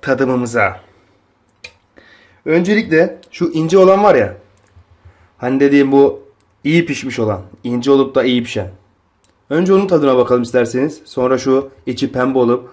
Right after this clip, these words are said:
az pişenin tadına bakarız. O zaman önce şununla başlıyorum arkadaşlar.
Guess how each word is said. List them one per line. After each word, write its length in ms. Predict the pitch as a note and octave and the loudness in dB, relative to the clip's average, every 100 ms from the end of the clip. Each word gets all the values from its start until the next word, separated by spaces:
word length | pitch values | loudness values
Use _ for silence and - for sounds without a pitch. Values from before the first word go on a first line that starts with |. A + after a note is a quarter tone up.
| - | -6
az 220 | A#2+ A2 | -4 -4
pişenin 240 | - A#2 | -6 -4
tadına 280 | A2+ G#2+ G#2+ | -4 -2 -2
bakarız. 440 | G2+ G#2+ A2+ - - _ _ _ _ | -4 -4 -4 -4 -12 _ _ _ _
O 80 | B2 | -4
zaman 240 | B2+ B2 | 0 0
önce 540 | B2 B2 A#2+ A#2+ A#2+ - _ _ | 0 0 2 2 0 -6 _ _
şununla 560 | - A#2+ A2+ A2+ A2+ _ _ | -6 -2 0 0 -4 _ _
başlıyorum 420 | G#2+ - G#2 F#2+ | -6 -4 -8 -6
arkadaşlar. 580 | F#2 F2 F2+ - G2 - | -6 -8 -12 -12 -18 -20